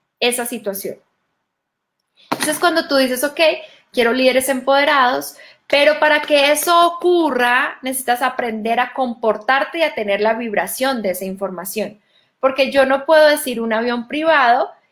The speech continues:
si yo no tengo la vibración de la riqueza de un avión privado.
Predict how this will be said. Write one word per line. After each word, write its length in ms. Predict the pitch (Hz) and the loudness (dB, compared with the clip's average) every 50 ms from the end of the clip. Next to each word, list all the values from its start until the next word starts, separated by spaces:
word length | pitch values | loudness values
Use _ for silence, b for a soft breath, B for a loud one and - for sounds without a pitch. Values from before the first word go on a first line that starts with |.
| b b b | b b b
si 240 | - - 269 233 | -8 -6 -4 -4
yo 160 | 202 240 233 226 | -2 -2 -2 -2
no 200 | 233 226 220 - | -2 -6 -4 -4
tengo 260 | 294 302 285 294 302 | -6 -4 -2 -4 -2
la 140 | 302 285 254 | 0 0 -2
vibración 580 | 240 220 202 190 185 190 - 247 254 269 262 | -2 -4 -4 -4 -4 -6 -4 -4 -2 -2 -2
de 80 | 240 220 | -2 -2
la 120 | 208 185 180 | -2 -2 -4
riqueza 480 | - - - - 208 202 202 214 208 | -6 -10 -8 -2 -2 -2 0 0 -2
de 60 | 202 202 | -2 -2
un 60 | 202 | -2
avión 300 | 196 190 190 185 180 185 | -4 -2 -2 -4 -6 -6
privado. 380 | - 180 175 160 135 - - | -10 -8 -8 -8 -10 -12 -16